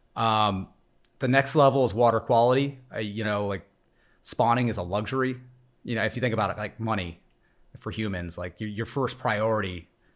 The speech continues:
with your money is to, like, live, you know, rent, food, water.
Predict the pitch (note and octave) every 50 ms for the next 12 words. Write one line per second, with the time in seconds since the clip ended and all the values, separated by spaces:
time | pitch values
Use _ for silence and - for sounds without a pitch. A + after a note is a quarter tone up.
0 | _ _ _ - G#2+ - - A#2 G#2 G#2 G2+ G2 F#2 F2+ F2 F2 E2 F#2 G2+ F#2
1 | - - - G#2 F#2 F2+ F2+ F#2+ F2+ F2 - - - G#2 G2+ G#2+ G#2+ G#2 G#2 A2+
2 | B2+ C#3 C3 - - - - A#2 G#2+ G2 F2+ E2+ E2+ G#2+ A2 G2+ G2+ G2+ - -
3 | - - - _ _ _ - - - A2+ G#2 G2+ G2+ G2+ F#2+ G2+ G2+ - _ _
4 | _ - G2+ G2 F#2 F#2+ F#2+ F#2+ F#2+ F#2+ F2+